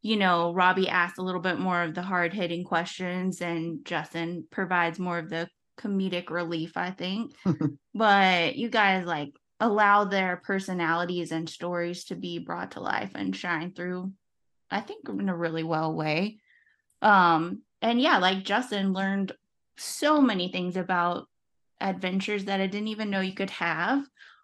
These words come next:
Speaker 1: or that people were out there, you know, ultra swimming or
Speaker 2: Yeah, who knew that there was ultra swimming? Like,
Speaker 1: Yeah.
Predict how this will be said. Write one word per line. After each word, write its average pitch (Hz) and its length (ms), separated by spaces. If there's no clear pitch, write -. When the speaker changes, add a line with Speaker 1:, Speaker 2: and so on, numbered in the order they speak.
Speaker 1:
or 208 260
that 185 220
people 202 240
were 185 180
out 180 260
there, 180 240
you 190 180
know, 170 420
ultra 175 380
swimming 190 680
or 165 540
Speaker 2:
Yeah, 120 160
who 196 280
knew 170 440
that 104 200
there 110 140
was 104 280
ultra 131 400
swimming? 107 540
Like, 87 360
Speaker 1:
Yeah. 254 440